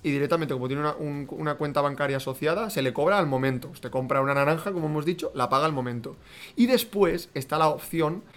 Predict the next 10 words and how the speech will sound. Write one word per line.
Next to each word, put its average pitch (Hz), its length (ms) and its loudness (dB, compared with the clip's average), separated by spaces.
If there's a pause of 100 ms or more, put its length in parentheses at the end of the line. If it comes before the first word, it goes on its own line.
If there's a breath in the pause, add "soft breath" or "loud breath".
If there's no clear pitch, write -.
(160 loud breath)
de 139 140 0
que 135 180 -4 (300)
usted 185 380 2 (200)
ese 170 280 2
dinero 175 300 4
lo 156 120 6
vaya 147 420 4
acumulando 180 800 2 (420 loud breath)
y 143 120 -2
paga 151 180 0